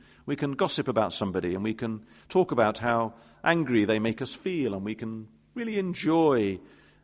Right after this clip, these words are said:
uh, having a go at somebody while they're not there. And it doesn't matter, does it? Because,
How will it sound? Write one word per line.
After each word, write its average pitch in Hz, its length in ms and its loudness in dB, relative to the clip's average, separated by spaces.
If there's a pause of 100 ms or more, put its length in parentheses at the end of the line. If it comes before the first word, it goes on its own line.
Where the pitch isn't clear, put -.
uh, - 320 -6
having 170 240 -2
a 180 80 0
go 170 220 10
at 135 100 2
somebody 110 400 2
while 151 220 4
they're 185 180 6
not 170 240 0
there. 117 500 0 (480)
And 165 140 -2
it 185 60 -2
doesn't 285 260 -4
matter, 202 460 4
does 233 180 0
it? 160 160 2
Because, 170 640 -4